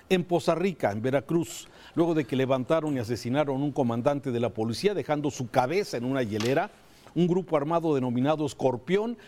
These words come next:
realizó una redada en diferentes bares de la ciudad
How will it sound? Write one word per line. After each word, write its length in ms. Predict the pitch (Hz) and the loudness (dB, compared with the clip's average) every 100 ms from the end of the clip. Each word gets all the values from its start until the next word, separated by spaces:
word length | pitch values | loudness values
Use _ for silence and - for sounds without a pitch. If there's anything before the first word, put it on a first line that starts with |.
| - | -6
realizó 340 | 147 139 131 | 0 0 2
una 180 | 175 185 | 0 2
redada 500 | 151 147 139 180 202 | 2 0 2 0 2
en 120 | 170 | -2
diferentes 580 | 135 123 135 160 151 139 | -2 -2 0 0 0 0
bares 280 | 135 151 131 | 2 0 0
de 80 | 123 | 0
la 120 | 117 | 0
ciudad 380 | - 131 196 | -2 0 2